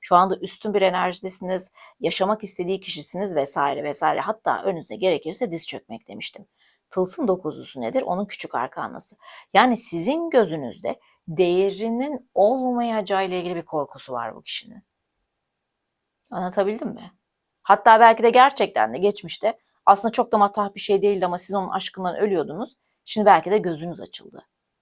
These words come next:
Ya da ne olursa olsun artık onu affetmeye niyetli değilsiniz.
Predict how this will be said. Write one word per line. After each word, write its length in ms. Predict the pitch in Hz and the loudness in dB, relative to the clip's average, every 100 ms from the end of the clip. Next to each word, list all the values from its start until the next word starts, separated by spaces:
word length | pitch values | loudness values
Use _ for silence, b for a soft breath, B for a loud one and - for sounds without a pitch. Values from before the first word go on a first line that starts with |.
| _ _ _ _ _ | _ _ _ _ _
Ya 160 | 247 160 | 2 4
da 40 | |
ne 160 | 180 214 | 4 6
olursa 320 | 151 - - | 4 0 -8
olsun 180 | 131 226 | -6 2
artık 260 | 180 175 | 2 2
onu 140 | 180 165 | 0 0
affetmeye 440 | 175 180 175 175 | -2 -6 -8 -8
niyetli 320 | 170 156 - | -6 -8 -6
değilsiniz. 560 | 143 107 - - - - | -6 -6 -6 -10 -12 -20